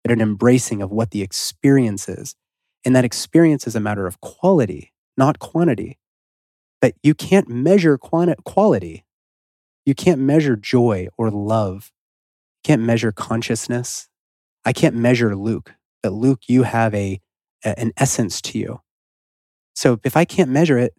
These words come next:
the medical system doesn't c-, consider it important, i-, i-, it important. And this is especially relevant in birth. We don't consider the experience of a woman i-, important. But when a person goes through even the most unmedicated, undisturbed birth in the hospital, something maybe doesn't feel right.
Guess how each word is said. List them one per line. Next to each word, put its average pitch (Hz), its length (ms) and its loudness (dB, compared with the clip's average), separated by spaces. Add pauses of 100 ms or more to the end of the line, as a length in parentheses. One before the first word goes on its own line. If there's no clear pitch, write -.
the 123 60 -6
medical 147 280 -2
system - 280 -4
doesn't 123 320 -4
c-, - 180 -14
consider 120 400 -4
it 117 80 -6
important, 110 500 -6 (140)
i-, - 40 -8
i-, - 220 -10
it 123 100 0
important. 117 420 0
And 120 180 -2
this 131 160 0
is 127 120 -2
especially 135 540 0
relevant 107 360 -2
in 98 80 -8
birth. 120 400 -2 (1120)
We 131 80 6
don't 160 160 4
consider 139 320 -2
the 123 120 0
experience 131 680 -2
of 110 120 -4
a 107 40 -4
woman 104 320 -6
i-, 92 80 -12 (200)
important. 117 640 -4 (240)
But 117 80 -2
when 127 140 0
a 123 40 -2
person 156 360 0
goes 135 260 2
through - 160 -4
even 127 180 0
the 123 60 0
most 113 220 -4 (100)
unmedicated, 127 680 2
undisturbed 113 600 -4
birth 113 240 -4
in 110 40 -8
the 107 80 -8
hospital, - 340 -8
something 156 420 0
maybe 131 200 0
doesn't 113 300 -6
feel 131 300 0
right. 90 260 -8